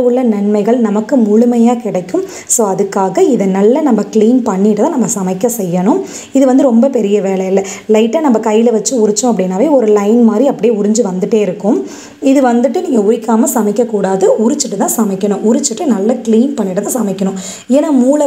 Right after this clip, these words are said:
வந்துட்டு ரொம்ப சென்சிட்டிவ், ரொம்ப மெதுவானது, அது இல்லாம சீக்கிரமா ஏதாவது ஒரு கிருமி அட்டாக் ஆனுச்சு அப்படின்னா கூட இது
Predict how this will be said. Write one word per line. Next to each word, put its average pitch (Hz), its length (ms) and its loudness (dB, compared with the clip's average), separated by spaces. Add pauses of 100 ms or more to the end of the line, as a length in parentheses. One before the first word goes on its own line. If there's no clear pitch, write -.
வந்துட்டு 220 340 -2
ரொம்ப 277 360 -4
சென்சிட்டிவ், 190 400 -2 (380)
ரொம்ப 269 200 2 (140)
மெதுவானது, 220 580 0 (160)
அது 233 160 -2
இல்லாம 247 260 0 (160)
சீக்கிரமா 311 400 -2 (100)
ஏதாவது 226 300 0
ஒரு 214 180 0
கிருமி 247 280 0
அட்டாக் 233 340 -2
ஆனுச்சு 202 360 -2 (100)
அப்படின்னா 208 340 0 (100)
கூட 233 120 0 (280)
இது 240 120 2